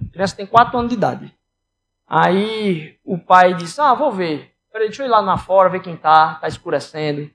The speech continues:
Deixa eu ver com quem você vai jogar. Vou analisar direitinho a situação." "Ah, acho que pode." Isso é uma coisa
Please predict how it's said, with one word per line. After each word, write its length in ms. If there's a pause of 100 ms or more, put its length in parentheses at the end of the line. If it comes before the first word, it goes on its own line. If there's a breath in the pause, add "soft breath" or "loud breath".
(120)
Deixa 240
eu 60
ver 100
com 100
quem 140
você 140
vai 160
jogar. 640 (380)
Vou 80
analisar 320
direitinho 680
a 80
situação." 640 (520)
"Ah, 160
acho 160
que 80
pode." 340 (680)
Isso 200
é 40
uma 120
coisa 420